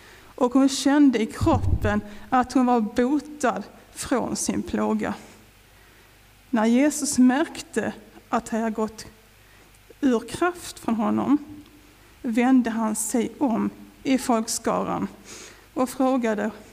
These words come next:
"Vem rörde vid mina kläder?" Hans lärjungar sa till honom: "Du ser hur folket tränger sig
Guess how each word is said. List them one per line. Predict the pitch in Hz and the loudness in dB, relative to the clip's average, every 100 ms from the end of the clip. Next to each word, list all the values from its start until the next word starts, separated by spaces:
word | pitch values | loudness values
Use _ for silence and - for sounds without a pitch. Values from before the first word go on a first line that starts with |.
| - - - | -20 -20 -10
"Vem | - 240 240 208 208 | -2 2 2 0 0
rörde | 240 269 262 220 214 214 | 0 2 2 0 -2 -2
vid | 220 214 | 0 2
mina | 214 214 | 0 -2
kläder?" | - 240 208 208 - - - - - - - - - - - _ _ _ | -2 -2 -2 -8 -14 -20 -20 -20 -20 -20 -20 -20 -20 -20 -20 _ _ _
Hans | - 240 208 - 220 | -4 0 0 -2 -2
lärjungar | 214 220 220 208 | -2 0 0 -2
sa | 208 214 220 | -4 -6 -6
till | - 269 | 0 0
honom: | 214 220 208 214 - - - - - - - - - | 0 -2 -2 -4 -8 -20 -20 -20 -20 -20 -20 -12 -2
"Du | 247 | 0
ser | - - 320 247 233 | 0 2 2 2 0
hur | 240 | -2
folket | 233 - 302 254 - 226 - | -2 -2 0 0 -2 -6 -4
tränger | - 320 302 240 214 | -2 2 4 4 2
sig | 214 - 214 214 | -2 -2 0 -2